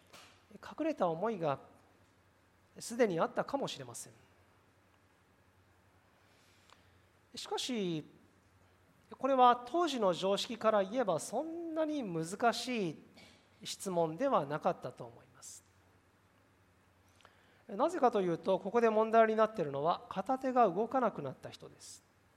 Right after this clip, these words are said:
辛いことであったに違いありませんが、別に急ぐこともないんです。わざわざ安息日に慌てて癒しをする必要もない。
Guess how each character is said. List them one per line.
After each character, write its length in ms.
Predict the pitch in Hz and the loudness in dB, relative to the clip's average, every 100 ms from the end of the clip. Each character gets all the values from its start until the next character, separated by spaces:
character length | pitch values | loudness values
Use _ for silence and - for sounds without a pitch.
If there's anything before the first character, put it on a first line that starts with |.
| _ _ _ _ _ _ _ _ _ _ - _ _ _ _ - - | _ _ _ _ _ _ _ _ _ _ -20 _ _ _ _ -20 -12
辛 320 | - 208 247 | -4 2 4
い 60 | 247 | 2
こ 100 | 294 | 0
と 100 | 302 | 4
で 100 | 208 | 4
あ 60 | |
っ 40 | 196 | 4
た 140 | 190 | 0
に 80 | 160 | -2
違 200 | - 160 | -4 -2
い 40 | 170 175 | 0 2
あ 40 | |
り 80 | 180 | 0
ま 100 | 185 | -2
せ 140 | - 156 | -4 -6
ん 80 | |
が、 180 | 135 180 - - _ _ _ _ _ _ _ _ _ - | -4 -4 -6 -20 _ _ _ _ _ _ _ _ _ -10
別 300 | 160 147 269 | -6 -6 -4
に 120 | 262 | -8
急 280 | - 151 294 | -8 -6 -4
ぐ 120 | 240 | -4
こ 100 | 180 175 | -6 -4
と 100 | 214 | -2
も 100 | 135 | -2
な 160 | 127 | -4
い 80 | 135 | -4
ん 80 | 123 | -8
で 120 | - | -16
す。 200 | - - _ _ _ _ _ _ _ _ _ _ _ _ _ _ _ _ _ _ _ _ _ _ _ _ _ - | -20 -20 _ _ _ _ _ _ _ _ _ _ _ _ _ _ _ _ _ _ _ _ _ _ _ _ _ -4
わ 200 | 147 277 | 2 4
ざ 80 | 311 | 6
わ 100 | 202 | 4
ざ 220 | 185 156 | 2 2
安 140 | 185 | 0
息 220 | 185 - | 0 -8
日 100 | 160 | -8
に 140 | 139 147 | -8 -6
慌 280 | 135 165 247 | 0 2 2
て 120 | 254 | 0
て 160 | 254 220 | -4 -2
癒 200 | 190 196 | 2 0
し 160 | - | 0
を 80 | 180 | -4
す 140 | - | -6
る 80 | 143 | -10
必 260 | 135 - 151 | -12 -12 -8
要 100 | 127 | -8
も 100 | 120 | -10
な 120 | |
い。 60 | 113 | -18